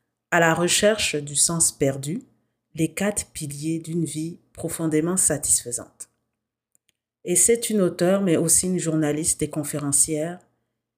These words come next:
qui a fait des études en psychologie positive. Si vous connaissez pas la psychologie positive,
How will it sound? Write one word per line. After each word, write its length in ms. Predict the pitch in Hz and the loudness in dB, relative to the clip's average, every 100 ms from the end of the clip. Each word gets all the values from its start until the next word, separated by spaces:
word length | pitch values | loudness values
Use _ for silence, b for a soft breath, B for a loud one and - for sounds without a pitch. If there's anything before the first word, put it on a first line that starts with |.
| _ | _
qui 180 | - 175 | -2 2
a 100 | 156 | 2
fait 540 | - 208 196 202 196 | 0 2 4 4 2
des 220 | 147 151 | -2 -4
études 440 | 156 151 196 190 165 - | -4 -4 -6 -6 -8 -10
en 160 | 156 | -6
psychologie 720 | 156 - 156 - 160 151 151 | 2 2 0 -6 -6 -4 -6
positive. 720 | 165 - 175 147 143 - 113 - _ _ _ _ _ _ _ _ _ _ | -14 -8 -6 -4 -6 -10 -10 -20 _ _ _ _ _ _ _ _ _ _
Si 160 | - 233 | -2 0
vous 120 | 233 | 0
connaissez 400 | 220 185 165 185 | 2 4 4 2
pas 180 | 180 247 | 4 4
la 120 | 180 | 4
psychologie 560 | - - 165 156 147 180 | 2 -2 0 0 0 -4
positive, 720 | - 143 139 - 220 262 | -4 -4 -2 -2 -2 -4